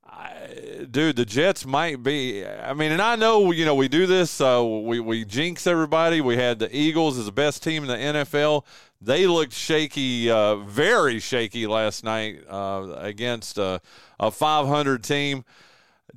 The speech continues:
Dude, <sighs> the Jets, I'm gonna declare it. I think the Jets are the worst team in the N F L right now, even worse than Arizona, who got blown out on, uh, blown out yesterday.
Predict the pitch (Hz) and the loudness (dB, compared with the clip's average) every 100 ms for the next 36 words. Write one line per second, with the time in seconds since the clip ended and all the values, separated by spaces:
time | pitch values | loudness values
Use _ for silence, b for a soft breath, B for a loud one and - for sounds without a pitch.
0 | 98 120 180 233 226 147 117 98 - 78 | -4 2 4 4 2 -2 -12 -12 -16 -12
1 | - - - - - - - - - 127 | -10 -10 -12 -16 -20 -20 -20 -20 -12 -6
2 | 127 107 185 233 160 143 180 226 214 175 | -4 0 2 2 0 -2 2 2 2 0
3 | - 226 220 170 233 220 151 180 208 185 | 2 2 4 2 0 -2 0 0 0 -2
4 | 165 180 175 - 175 165 147 151 151 147 | 0 0 0 -2 -4 -2 -2 0 0 2
5 | 147 120 113 120 98 156 190 185 147 165 | 2 2 0 -2 -4 -2 0 0 2 2
6 | 175 - 113 131 113 110 104 82 b b | 0 -4 -4 -2 0 0 -2 -4 b b
7 | b - 123 120 101 104 120 113 113 107 | b -4 0 0 0 0 0 0 0 0
8 | 101 98 98 87 101 98 95 107 107 131 | -2 -6 -8 -6 -4 -4 -6 -8 -4 -2
9 | 123 120 110 117 113 - 110 110 | 0 -2 -2 -2 -4 -4 -2 -2